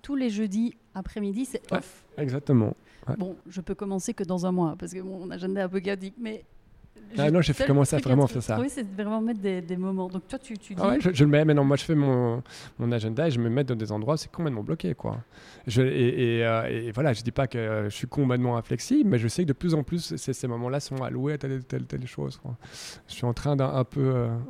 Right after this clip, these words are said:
Speaker 2: un, un peu muer de mon chaos de, <laughs> d'entrepreneur vers un peu plus gest-, un peu plus gestionnaire,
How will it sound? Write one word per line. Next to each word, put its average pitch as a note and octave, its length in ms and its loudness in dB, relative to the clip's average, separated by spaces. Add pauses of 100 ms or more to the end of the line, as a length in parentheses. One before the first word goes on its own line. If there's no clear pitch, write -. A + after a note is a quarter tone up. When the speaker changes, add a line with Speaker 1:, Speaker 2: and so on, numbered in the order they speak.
(300)
Speaker 2:
un, B2+ 80 -2
un A#2+ 40 0
peu C#3+ 180 -4
muer C3+ 460 6
de C#3+ 100 -6
mon C3 140 -2
chaos C#3 360 0
de, B2+ 160 -2 (440)
<laughs> F#3 200 8
d'entrepreneur C3 680 4
vers C3 240 -2
un B2 60 0
peu C3 120 0
plus B2+ 260 -4
gest-, - 160 -8 (360)
un B2+ 140 -2
peu B2+ 120 -8
plus C#3 200 -4
gestionnaire, B2 480 -4